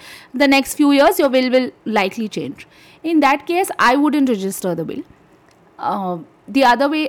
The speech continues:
uh, the other reas-, uh, the other situation where I may not register the will is if, you know, you have only one beneficiary under the will and they know everything. They know that everything is gonna come to them and there's no question of any dispute because there's nobody else.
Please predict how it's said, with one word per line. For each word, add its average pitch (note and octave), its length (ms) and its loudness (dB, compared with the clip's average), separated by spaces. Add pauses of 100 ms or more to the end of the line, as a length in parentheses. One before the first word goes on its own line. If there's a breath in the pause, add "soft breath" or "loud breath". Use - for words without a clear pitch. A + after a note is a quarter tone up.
uh, C4 60 -2
the C4 200 -4
other C#4+ 380 4
reas-, C#4 340 2
uh, A3+ 200 2
the A#3 180 -6
other A#3+ 260 0
situation C#4 560 0
where B3+ 120 2
I A3+ 160 4
may A#3+ 180 -2
not B3+ 200 2
register A#3 420 -2
the A#3 120 -2
will A3+ 240 0
is A#3 380 -2
if, - 380 -10 (500 loud breath)
you C4 80 -2
know, C4 80 2
you B3+ 160 2
have A#3+ 160 4
only A#3 260 0
one A3 240 2
beneficiary G#3 600 0
under F#3 180 0
the G3 120 0
will F#3+ 180 -2
and G#3 140 -2
they G#3 100 -2
know A3 140 0
everything. G3 440 -2
They G#3 120 0
know A3 160 2
that A3+ 140 2
everything G3+ 340 -2
is G3+ 100 -10
gonna G3+ 200 -6
come F#3 180 -6
to G#3 100 -4
them F#3+ 200 -2
and G#3 120 -2
there's G#3+ 180 0
no G#3 120 -4
question G#3 440 -4
of G3+ 100 -4
any G3 200 -4
dispute F#3+ 420 -4
because G#3 240 -4
there's G3+ 200 -4
nobody F#3+ 380 -2
else. - 280 -8